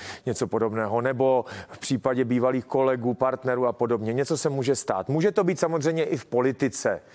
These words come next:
že obviněním z, eh, sexuálního nas-, násilí nebo napadení, eh, může být dosaženo nějakých politických cílů. Ale tady to teda fakt tak nevypadá,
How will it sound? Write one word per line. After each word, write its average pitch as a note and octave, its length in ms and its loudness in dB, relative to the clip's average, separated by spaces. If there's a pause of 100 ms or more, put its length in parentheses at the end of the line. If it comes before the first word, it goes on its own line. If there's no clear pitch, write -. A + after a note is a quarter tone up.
(260)
že A#2 480 2
obviněním C3 680 0
z, - 160 -2
eh, A#2 380 2
sexuálního B2+ 800 0
nas-, A#2+ 340 -4
násilí B2+ 480 -2
nebo B2+ 220 -2
napadení, B2 600 0 (340)
eh, A#2 140 0
může A#2+ 280 0
být A#2+ 180 0
dosaženo B2 420 -2
nějakých B2 360 -4
politických B2 720 -2
cílů. F#2 480 -4
Ale B2 160 2
tady D#3 200 2
to D#3 100 0
teda C3+ 200 0
fakt - 240 -2
tak - 200 -4
nevypadá, F2 540 -4